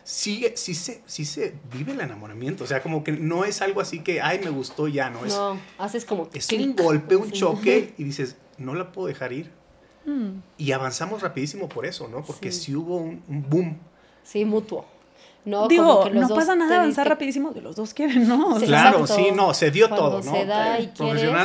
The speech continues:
Speaker 1: profesionalmente, eh, ahí tu-, tuvimos la oportunidad de casarnos rápido y demás, ¿sabes? O sea,
Speaker 3: Claro.
Speaker 1: sí se, se fue dando todo. En el caso que no habíamos tenido el cómo, pues nos hubiéramos esperado, ¿sabes?
Speaker 3: Claro, claro.
Speaker 1: Pero todo se dio y
Speaker 3: Sí.
Speaker 1: fluyó rapidísimo.
Speaker 2: Fluyó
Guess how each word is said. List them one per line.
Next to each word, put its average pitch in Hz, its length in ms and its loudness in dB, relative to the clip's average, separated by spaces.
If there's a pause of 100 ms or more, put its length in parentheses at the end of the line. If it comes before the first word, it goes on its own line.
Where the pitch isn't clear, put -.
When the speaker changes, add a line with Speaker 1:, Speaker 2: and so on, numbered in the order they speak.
Speaker 1:
profesionalmente, 196 680 0 (280)
eh, 120 80 -4 (140)
ahí 151 320 -2 (120)
tu-, 135 160 -14
tuvimos 139 640 -6
la 127 120 -10
oportunidad 131 680 -2
de 147 100 -4
casarnos 147 540 0
rápido 151 440 2
y 120 40 -8
demás, 117 280 -10
¿sabes? 160 260 -4
O - 40 -10
sea, 240 140 -6
Speaker 3:
Claro. 107 80 -6
Speaker 1:
sí 151 80 -8
se, 151 180 -4 (120)
se 135 80 -14
fue 147 140 -2
dando 143 200 -2
todo. 185 260 -2 (580)
En 147 80 -6
el 135 80 -4
caso 160 240 -2
que 170 80 -4
no 165 80 -2
habíamos 170 260 -2
tenido 147 440 0 (240)
el 139 200 -4
cómo, 185 360 2
pues 139 100 -4
nos 113 140 -8
hubiéramos 123 180 -8
esperado, - 480 -6
¿sabes? - 180 -6
Speaker 3:
Claro, 415 220 -2
claro. 208 240 0
Speaker 1:
Pero 139 180 -2
todo 139 200 0
se 160 140 -4
dio 143 220 0
y 143 40 -6 (220)
Speaker 3:
Sí. - 100 -12
Speaker 1:
fluyó 117 260 -10
rapidísimo. 131 560 -8
Speaker 2:
Fluyó 190 320 -4